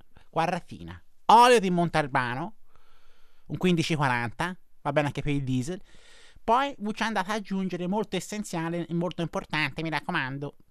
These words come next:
la salsina di soia, che ora va tanto di moda a Quaranata, sia in giapponese che in cinese. Vedete? Vedete che spettacolarità? Questa è la famosa salsa di soia di Baharello,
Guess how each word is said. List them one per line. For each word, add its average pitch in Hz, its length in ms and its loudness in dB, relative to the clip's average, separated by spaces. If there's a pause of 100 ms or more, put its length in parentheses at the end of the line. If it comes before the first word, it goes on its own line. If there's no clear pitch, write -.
(300)
la 151 100 -2
salsina 196 480 0
di 185 120 -2
soia, 123 340 0
che 123 100 0
ora 180 120 4
va 165 100 4
tanto 185 220 -2
di 196 100 -4
moda 175 220 4
a 170 60 -2
Quaranata, 156 580 -4
sia 165 180 -4
in 160 120 0
giapponese 160 540 -2
che 156 60 0
in 156 100 -2
cinese. - 520 -6 (180)
Vedete? 151 480 -4 (500)
Vedete 156 360 -2
che 156 80 -4
spettacolarità? 151 580 -4
Questa 208 220 -4
è - 20 0
la 165 80 0
famosa 180 320 -4
salsa 165 400 -2
di 185 100 -2
soia 160 560 4 (760)
di 160 160 0
Baharello, 135 800 2